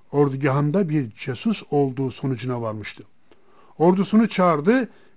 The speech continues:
ve haini bulmaya çalıştı. "İçinizden hanginizin İsrail kralından yana olduğunu söylemeyecek misiniz?" diyor. Aslında böyle birisi yoktu. Askerlerin hepsi kendisine sadıktılar.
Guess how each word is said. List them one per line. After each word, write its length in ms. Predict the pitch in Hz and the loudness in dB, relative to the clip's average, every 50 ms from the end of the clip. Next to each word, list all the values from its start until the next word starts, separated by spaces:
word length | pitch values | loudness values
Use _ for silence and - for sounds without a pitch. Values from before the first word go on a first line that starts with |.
| - - | -6 -4
ve 80 | 165 | -2
haini 580 | 160 - - - 147 170 180 190 196 226 214 156 | -2 -2 -2 0 2 4 4 6 4 4 2 2
bulmaya 380 | 165 175 165 160 160 165 165 147 | 0 0 2 2 2 2 2 0
çalıştı. 480 | - - 127 110 101 - - - - - - - - - - - - - - - - | -2 -6 -10 -10 -10 -12 -14 -14 -16 -20 -20 -20 -20 -20 -20 -20 -20 -20 -20 -16 -10
"İçinizden 540 | - - - 196 202 196 175 185 220 214 180 | -4 0 2 4 4 4 2 2 0 0 0
hanginizin 760 | - - 226 269 262 254 262 226 226 190 160 185 156 107 - - - - - - - - | 0 2 2 4 6 6 8 6 6 6 4 0 -2 -2 -6 -16 -20 -20 -20 -20 -8 -2
İsrail 600 | - 226 208 - - 208 202 196 190 190 196 185 | 0 0 0 0 0 2 4 6 6 6 6 4
kralından 540 | - - 180 175 175 175 180 175 175 185 185 | 0 -2 2 4 4 4 4 4 2 2 2
yana 300 | 180 156 165 165 170 165 | 2 2 2 2 0 0
olduğunu 360 | 165 160 156 147 160 175 185 | 0 0 0 0 0 0 0
söylemeyecek 680 | - - 156 151 160 208 240 262 240 196 190 185 190 - | -2 -2 -2 0 2 4 6 6 4 4 2 0 -2 -4
misiniz?" 360 | 143 123 - 139 123 107 - - | -10 -8 -8 -10 -10 -10 -12 -16
diyor. 160 | 110 98 - _ - _ _ _ _ _ - - - - | -18 -18 -20 _ -20 _ _ _ _ _ -20 -18 -12 -10
Aslında 380 | 131 117 - 151 160 160 147 | -8 -8 -6 -4 -2 0 0
böyle 240 | 156 160 156 156 143 | 0 0 0 0 0
birisi 280 | 147 139 131 - - 190 | -2 -4 -6 -2 0 2
yoktu. 340 | 247 240 - - - 117 - - - - - - - - - - - - | 2 2 0 -4 -14 -16 -16 -18 -20 -20 -20 -20 -20 -20 -20 -12 -8 -8
Askerlerin 680 | 139 - - - 175 160 160 160 160 156 156 160 139 | -8 -4 -2 0 0 2 2 2 0 0 0 0 0
hepsi 540 | 139 185 190 - - - 220 269 285 - - - - - - - - | 0 0 -2 -2 0 2 2 2 0 -2 -8 -20 -20 -20 -20 -20 -12
kendisine 640 | - 147 143 135 127 123 117 - - 139 156 165 151 | -6 -6 -4 -4 -4 -8 -10 -8 -6 -6 -6 -6 -8
sadıktılar. 640 | - - 135 123 123 - - - 117 107 101 - | -8 -10 -10 -10 -10 -14 -16 -18 -20 -20 -20 -20